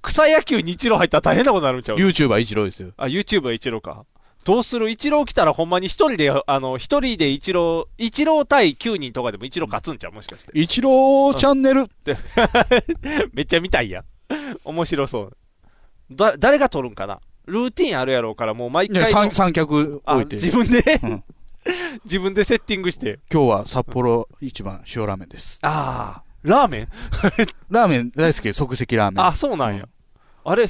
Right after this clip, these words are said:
Speaker 2: オリックスの寮に住んでた時に、
Speaker 1: うん。
Speaker 2: あの、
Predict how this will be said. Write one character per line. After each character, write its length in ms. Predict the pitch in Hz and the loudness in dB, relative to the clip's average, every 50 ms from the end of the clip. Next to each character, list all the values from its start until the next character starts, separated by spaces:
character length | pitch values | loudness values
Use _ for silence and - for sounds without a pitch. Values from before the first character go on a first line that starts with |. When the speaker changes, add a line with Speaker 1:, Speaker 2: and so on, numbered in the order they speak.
| 117 | 2
Speaker 2:
オ 80 | - 269 | 2 4
リ 80 | - | 4
ッ 40 | 339 | 4
ク 120 | - - - | 4 2 0
ス 100 | - 143 | 0 0
の 120 | 135 127 | -2 0
寮 300 | 123 147 175 156 139 123 107 | 0 2 2 4 4 2 0
に 200 | 98 98 101 95 | -2 -6 -8 -8
住 160 | - - 113 | -10 -12 -6
ん 40 | 110 | -4
で 100 | 120 110 | -2 -2
た 100 | 107 101 | -2 -2
時 220 | - 101 - 101 | -4 -8 -10 -10
に、 260 | 98 98 98 98 98 | -10 -10 -10 -10 -10
Speaker 1:
う 80 | - - | -12 -10
ん。 60 | 107 | -8
Speaker 2:
あ 140 | 101 98 95 | -8 -8 -8
の、 420 | 95 95 95 95 95 95 95 95 | -8 -10 -10 -10 -10 -12 -12 -16